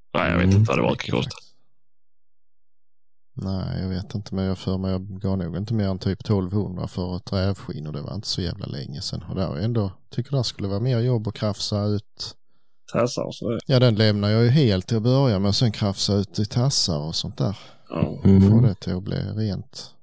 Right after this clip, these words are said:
Speaker 3: Men, eh, ja.
Speaker 2: Ja.
Speaker 3: Nej, så det blev lite halvdyrt. Eh, minken kostar tre och tre.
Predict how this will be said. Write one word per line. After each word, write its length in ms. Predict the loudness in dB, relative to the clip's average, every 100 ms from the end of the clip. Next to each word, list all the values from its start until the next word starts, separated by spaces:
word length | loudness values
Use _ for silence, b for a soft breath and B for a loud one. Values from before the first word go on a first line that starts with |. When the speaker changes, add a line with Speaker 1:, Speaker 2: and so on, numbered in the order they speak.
| -20 -14
Speaker 3:
Men, 340 | -6 -6 -4 -6
eh, 60 | -8 -10
ja. 340 | -6 -6 -6 -12 -20 -20 -20 -20 -20 -20 -20 -20 -20 -10
Speaker 2:
Ja. 320 | 2 6 6 6 B B B
Speaker 3:
Nej, 260 | 0 2 2
så 140 | 2
det 120 | 2
blev 140 | 2 2
lite 280 | 2 2 0
halvdyrt. 640 | 2 0 -2 -6 -6 -8
Eh, 340 | -4 -2 -2 0
minken 460 | 0 0 -4 -8
kostar 540 | -4 -4 -4 -4 -4 -4
tre 360 | -6 -4 -4
och 100 | -4
tre. 300 | -6 -6 -6